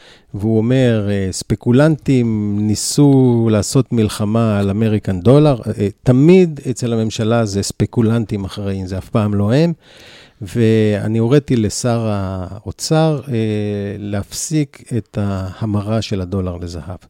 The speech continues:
ובעצם ב-, בהבל פה הם החליטו, אה, אגב, זה גם בניג-, בניגוד ל-, כנראה בניגוד לקונסטיטושן, כי הזכות, אה, לחתום על חוזים בינלאומיים, ולכן גם הזכות לבטל חוזים בינלאומיים, כאן, אה,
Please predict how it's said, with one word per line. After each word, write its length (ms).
ובעצם 720
ב-, 80
בהבל 1040
פה 80
הם 140
החליטו, 640
אה, 160
אגב, 240
זה 100
גם 180
בניג-, 280
בניגוד 680
ל-, 260
כנראה 340
בניגוד 320
לקונסטיטושן, 800
כי 420
הזכות, 760
אה, 60
לחתום 360
על 100
חוזים 360
בינלאומיים, 440
ולכן 300
גם 160
הזכות 360
לבטל 460
חוזים 420
בינלאומיים, 540
כאן, 220
אה, 40